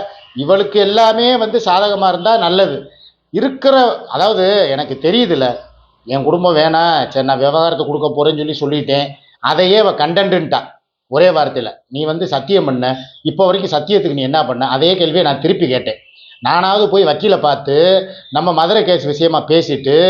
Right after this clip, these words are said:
சுமிக்கு வந்து டைவர்ஸ் எப்படி கொடுக்குறதுங்கிறத முதற்கொண்டு நான் கேட்டுட்டு வந்துட்டேன் என், என் தரப்புல. ஆனா நீ வந்து என்னை, அவ சொல்றது என்னன்னா, இதை கேளுங்க நல்லா. அதாவது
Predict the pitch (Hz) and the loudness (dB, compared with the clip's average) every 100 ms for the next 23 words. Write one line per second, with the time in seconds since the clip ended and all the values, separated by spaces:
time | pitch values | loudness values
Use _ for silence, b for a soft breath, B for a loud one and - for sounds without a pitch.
0 | 190 190 B B - 226 254 214 190 220 | 2 -2 B B -4 0 2 2 2 2
1 | 175 202 202 165 143 151 180 170 170 165 | 2 2 0 -2 -2 -2 -2 -2 -2 -2
2 | 160 156 151 151 190 220 240 196 - 208 | -2 -2 -2 0 0 2 0 0 0 0
3 | 220 170 139 131 117 113 151 143 - 160 | 0 0 -2 -4 -8 -4 -4 -4 -4 -2
4 | 175 175 185 180 139 - - b b b | 0 0 0 -2 -4 -6 -20 b b b
5 | 135 190 180 202 254 254 240 226 196 214 | -2 0 0 2 2 2 2 2 2 2
6 | 190 202 180 170 196 220 208 175 185 170 | 0 0 0 -2 -2 0 0 0 0 0
7 | 147 151 190 185 151 160 175 185 151 139 | 0 0 0 0 0 0 0 0 0 0
8 | 147 127 101 - B B B B 147 202 | 0 0 -4 -10 B B B B 0 2
9 | 202 | 4